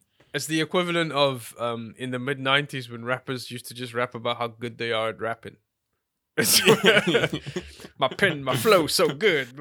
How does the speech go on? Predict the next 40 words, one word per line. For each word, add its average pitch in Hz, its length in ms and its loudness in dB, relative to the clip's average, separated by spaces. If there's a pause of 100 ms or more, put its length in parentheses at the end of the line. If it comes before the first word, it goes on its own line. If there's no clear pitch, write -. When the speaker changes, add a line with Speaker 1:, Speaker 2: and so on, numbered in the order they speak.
(100)
Speaker 1:
<laughs> - 140 -4
Like, 180 240 4
all 160 120 2
that 147 160 2
kind 147 140 0
of 135 80 -6
stuff. 120 160 -4
Like, 123 140 -2
"All 127 100 4
right, 123 220 2
thanks, 160 280 2
Nas. 123 420 -4
Thank 147 220 -4
you. 123 560 -6 (460)
Thank 117 240 -12
you." - 480 -20 (960)
Freaky 202 300 -6
Friday, 117 340 0
if 104 100 -14
you 117 60 -4
had 117 100 -8
to 113 80 -14
swap, - 420 -6 (180)
uh, 104 180 -8
characters, - 680 -8 (280)
uh, - 140 -10
between - 300 -16
The 110 80 -12
Art 107 140 -10
of 104 120 -16
War 101 260 -12 (280)
and, 101 440 -16
uh, - 360 -18 (340)
Bring 117 160 -16
It 95 100 -14
On, 69 140 -16 (140)
who 110 80 -18
would 95 120 -20
you - 80 -20
do? - 120 -20